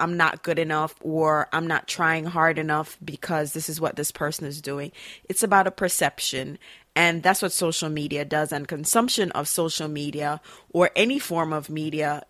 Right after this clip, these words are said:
is to be done with a grain of salt and not to look at, you know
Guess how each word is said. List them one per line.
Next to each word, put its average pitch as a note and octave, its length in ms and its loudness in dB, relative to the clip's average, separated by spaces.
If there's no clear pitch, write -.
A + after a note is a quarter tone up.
is E3 460 -2
to - 100 0
be G3+ 180 2
done F#3+ 540 6
with F#3 180 0
a F3+ 60 4
grain E3+ 260 0
of E3 80 2
salt D#3 440 2
and E3 260 -4
not D#3+ 400 4
to F3 480 2
look E3+ 480 -2
at, D3+ 400 4
you E3 180 0
know D3 400 -2